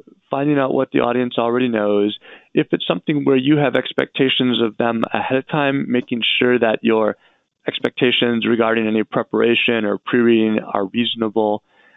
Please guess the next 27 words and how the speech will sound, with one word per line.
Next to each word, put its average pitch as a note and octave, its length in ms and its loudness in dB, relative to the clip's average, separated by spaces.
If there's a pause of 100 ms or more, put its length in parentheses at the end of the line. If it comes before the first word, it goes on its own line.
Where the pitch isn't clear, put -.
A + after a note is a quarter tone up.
(120)
Um, A2 560 -2 (300)
and D#3 120 0
then D#3+ 240 -2
thinking C#4 260 0
about C3+ 260 0
ways B2+ 300 4 (220)
to A#2+ 440 4 (120)
connect A#2+ 340 -2
or A#2 120 2
engage A2 440 0
with A#2 160 -2
your A2+ 120 4
audience. G#2 440 0 (800)
I D3 80 0
think D#3 320 -2 (160)
if D3+ 180 -2
you're C#3+ 180 2
using C3 760 2 (800)
slides B2 560 0
or B2 160 -4
props A#2+ 540 -4
or - 100 -6
pictures, A#2+ 600 0 (640)
making C#3+ 360 -2 (140)
sure C3 180 4
that A#2 280 0
they're A2+ 400 0